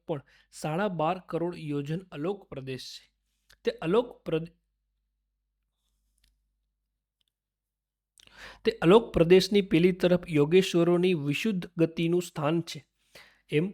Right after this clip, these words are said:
વિદ્વાનો કહે છે. બ્રહ્માંડના મધ્ય ભાગમાં, એટલે કે આકાશ અને ભૂમિરૂપ બ્રહ્માંડમાં બે વિભાગોની વચ્ચે સૂર્ય રહેલો છે.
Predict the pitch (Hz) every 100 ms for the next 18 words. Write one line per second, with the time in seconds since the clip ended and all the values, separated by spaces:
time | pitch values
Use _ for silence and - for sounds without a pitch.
0 | - - 147 143 139 151 185 185 123 160
1 | 165 - _ _ _ _ 143 147 147 190
2 | 226 240 233 175 165 180 151 151 180 190
3 | 202 156 156 185 185 180 - 143 - 185
4 | 185 - 160 160 147 147 196 180 190 180
5 | 147 143 143 143 170 196 180 135 131 165
6 | 190 160 156 156 156 160 165 143 135 -
7 | 156 143 139 160 147 127 135 131 131 -
8 | _ _